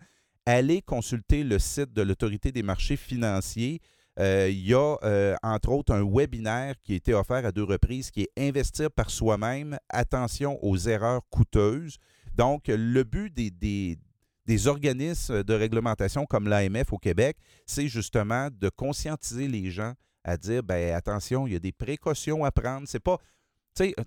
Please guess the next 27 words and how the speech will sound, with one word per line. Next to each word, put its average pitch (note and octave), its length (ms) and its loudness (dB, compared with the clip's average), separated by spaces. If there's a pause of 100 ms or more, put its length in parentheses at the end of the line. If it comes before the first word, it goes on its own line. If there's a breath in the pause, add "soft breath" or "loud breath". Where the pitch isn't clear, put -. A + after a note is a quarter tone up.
(100)
je E2+ 140 -12
le G2+ 100 2
dis - 140 -14
tout A#2+ 80 -4
le A2+ 40 -2
temps, D#3+ 220 0
là, G2 100 -2
tu - 140 -8
peux D#3+ 160 2
décider, D3 540 -2
Steve, D3+ 400 -6
de A2+ 80 2
réparer A2+ 420 0
ta B2 140 2
voiture A#2 340 -2
toi-même. B2+ 400 -4
Tu - 100 -18
peux B2+ 140 -6
décider C3+ 380 -2
de - 40 -20
construire C3+ 540 2
ta C3+ 140 2
maison B2 340 -4
toi-même. A#2 460 -2
Tu - 120 -6
peux C3+ 200 2
décider, C#3 580 -2